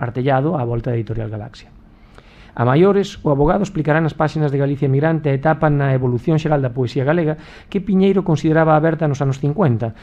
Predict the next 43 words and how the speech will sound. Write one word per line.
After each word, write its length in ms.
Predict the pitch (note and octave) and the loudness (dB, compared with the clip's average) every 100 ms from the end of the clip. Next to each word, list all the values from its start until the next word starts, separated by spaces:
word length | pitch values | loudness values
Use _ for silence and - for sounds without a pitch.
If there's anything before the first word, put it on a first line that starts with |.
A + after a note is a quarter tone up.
| - - | -20 -2
tal 160 | C#3 | 0
e 80 | C#3 | 2
como 160 | D3 C#3+ | 2 2
defendera 400 | C#3 D3 D#3+ D#3 | 2 2 2 2
na 80 | C#3+ | 0
carta 320 | D3 B2+ C#3 | -2 -2 -2
prólogo 320 | D3 C#3+ C3+ B2+ | 0 2 4 2
aos 160 | A#2+ | 2
Eidos, 400 | E3+ A#2+ A#2+ - | 0 0 -4 -4
onde 240 | C3+ C3 B2 | -2 0 0
lle 80 | |
dicía 320 | C3 C3 D#3 D#3 | 0 2 2 2
a 0 | |
Novoneira 480 | C#3+ D#3+ D#3 C3 | 2 2 0 -2
que 80 | B2+ | -2
o 0 | |
seu 160 | C#3+ D3 | 0 2
libro 240 | F3 D#3+ | 2 2
exemplificaba, 640 | - C3+ B2+ C3+ D#3+ D3 C#3 | 0 -2 -2 0 2 2 0
cito, 320 | D3 D3+ D3 - - - - - | -2 -2 -4 -8 -20 -20 -16 0
"un 320 | E3+ E3+ E3+ | 2 2 0
sentimento 640 | - D3 C3 D3 F3+ F3+ | 0 0 2 2 2 4
de 80 | E3 | 4
identificación 640 | D3+ C#3 C#3+ C#3+ C3+ E3 | 4 2 -4 -4 -2 -2
espiritual 480 | D3+ - C3+ C#3+ C3+ | -2 -2 2 2 2
ca 80 | C#3+ | 0
terra", 480 | C3+ A#2+ G#2+ G#2+ G#2+ A#2+ | 0 -2 -4 -10 -8 -6
fin 80 | |
da 80 | A#2 | -4
cita. 320 | - G#2+ A2+ - - - | -6 -8 -10 -14 -20 -6
Esta 320 | D#3+ D#3 G3 | -4 0 0
relación 400 | F3+ E3+ F#3 D#3+ | 2 0 0 2
entre 240 | B2+ C3 | 2 0
paisaxe 640 | A#2+ C3 C3 E3 D#3+ - C#3 C#3+ | -2 -2 0 0 0 -2 -6 -4
e 80 | |
espiritualidade 800 | B2 - C3 C3 C3 C#3+ E3+ C3 | -4 -4 -4 0 2 2 2 2
tiña 160 | D3 D#3+ | 2 2
a 80 | D#3+ | 2
súa 160 | D3 | 2
máxima 320 | E3+ F3+ G3 E3 | 2 0 -2 -2
expresión 400 | - C#3+ F3 E3+ | -2 -2 0 0
na 160 | C3 | 2
poesía, 480 | C3 B2+ C3+ A#2 | 0 0 -2 -2